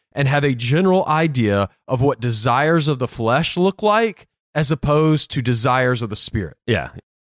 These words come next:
Speaker 2: And nobody is going to be perfect at this. And,
Speaker 1: Right.
Speaker 2: and everyone is, is in their own unique place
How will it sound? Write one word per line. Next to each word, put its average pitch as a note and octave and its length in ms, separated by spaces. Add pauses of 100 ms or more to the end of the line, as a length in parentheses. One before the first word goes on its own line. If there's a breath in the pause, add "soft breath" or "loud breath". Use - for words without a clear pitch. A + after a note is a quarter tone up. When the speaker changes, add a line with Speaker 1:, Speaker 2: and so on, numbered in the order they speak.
(120)
Speaker 2:
And B2 120
nobody F3+ 260
is A#2+ 100
going B2+ 160
to A2+ 40
be G2+ 80
perfect F2 380
at D2 80
this. - 260
And, A#2+ 120
Speaker 1:
Right. F#2+ 160
Speaker 2:
and B2+ 120
everyone E3 540 (180)
is, C3 280
is B2+ 200
in D#3 100
their B2+ 200
own D3+ 240
unique C3+ 460
place B2 640